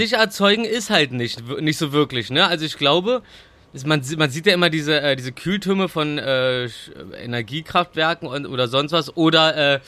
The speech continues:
was, was, was ja so krass als, äh, als Meme so, ja, hier eine Maschine zum Wolken machen und dann hast du halt so einen riesigen Turm und dann kommt da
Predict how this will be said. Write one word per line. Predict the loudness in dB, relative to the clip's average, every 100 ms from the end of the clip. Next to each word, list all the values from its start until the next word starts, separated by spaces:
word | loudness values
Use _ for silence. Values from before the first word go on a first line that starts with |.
| -18 -18 -4 -2
was, | 0 0
was, | -2 -4 -8
was | -6 0
ja | 2 2 0 -8 -20 _
so | -10 -6
krass | 0 0 0
als, | -2 -2 -2 -6
äh, | -6 -4
als | -6 -8
Meme | -6 -4 -2
so, | 0 0 0 -4 -20 -12 -2
ja, | 0
hier | 2 4 4
eine | 4 2
Maschine | 0 0 0 0
zum | -2 -2 2
Wolken | 2 2 0
machen | 0 0
und | -6
dann | -4
hast | -6 -4
du | -2
halt | -2
so | -4
einen | -4
riesigen | -6 -6 -6 -6
Turm | -2 0 0
und | -2
dann | -4 -4
kommt | -4 0
da | 0